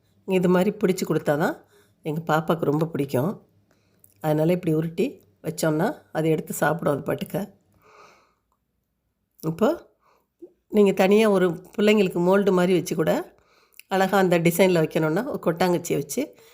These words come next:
அதுல கொஞ்சம் தேங்காயை போட்டு மாவு போட்டுக்கோங்க. ஒரு கிண்ணத்தை வச்சு அதுல கொஞ்சம்,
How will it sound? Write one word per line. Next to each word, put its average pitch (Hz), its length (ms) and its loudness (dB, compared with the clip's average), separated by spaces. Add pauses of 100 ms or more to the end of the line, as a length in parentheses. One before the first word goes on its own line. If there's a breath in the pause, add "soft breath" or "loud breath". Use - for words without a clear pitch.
(160 soft breath)
அதுல 170 180 2
கொஞ்சம் 160 300 2
தேங்காயை 165 360 2
போட்டு 151 240 -2
மாவு 156 220 2
போட்டுக்கோங்க. 143 500 -4 (720 soft breath)
ஒரு 185 140 0
கிண்ணத்தை 202 420 2
வச்சு 160 240 -2 (240)
அதுல 165 260 0
கொஞ்சம், 151 400 -2